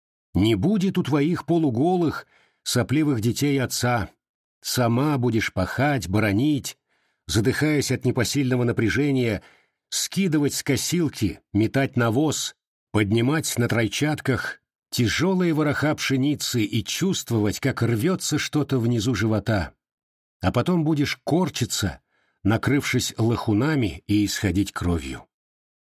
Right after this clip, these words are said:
Перебирая старое бельишко Алексея Бешняка, плакала мать, точила горькие скупые слезы, принюхивалась.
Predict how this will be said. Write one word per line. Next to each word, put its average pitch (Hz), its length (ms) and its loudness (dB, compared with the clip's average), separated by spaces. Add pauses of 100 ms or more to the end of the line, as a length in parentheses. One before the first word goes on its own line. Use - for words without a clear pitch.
(140)
Перебирая 123 600 2
старое 156 460 0
бельишко 131 640 0
Алексея 117 500 0
Бешняка, 120 720 -2
плакала 117 560 0
мать, 104 540 -2 (500)
точила 143 440 0
горькие 135 520 0
скупые 120 460 0
слезы, 107 640 -2 (220)
принюхивалась. 101 1000 0